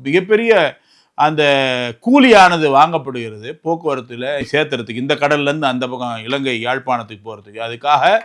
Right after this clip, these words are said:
தன்னுடைய அத்தனை ஆற்றலையும் செலவழித்து அவர் வந்து கப்பலை கொண்டு வந்தார். ஆனா துரதிருஷ்டவசமாக வழக்கம் போல நயவஞ்சக பிரிட்டிஷார் அந்த,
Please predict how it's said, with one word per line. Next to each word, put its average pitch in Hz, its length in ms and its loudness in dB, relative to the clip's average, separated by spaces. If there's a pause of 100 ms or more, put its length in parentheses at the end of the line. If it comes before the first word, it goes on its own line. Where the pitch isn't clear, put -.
(540)
தன்னுடைய 135 400 -2
அத்தனை 214 600 4
ஆற்றலையும் 170 640 4
செலவழித்து 131 600 -6 (420)
அவர் 127 260 -6
வந்து 131 240 -12
கப்பலை 135 400 -8
கொண்டு 117 160 -14
வந்தார். 107 240 -20 (280)
ஆனா 185 300 8
துரதிருஷ்டவசமாக 175 1200 2
வழக்கம் 175 440 0
போல 156 220 0 (880)
நயவஞ்சக 214 600 8
பிரிட்டிஷார் 180 640 6
அந்த, 160 240 2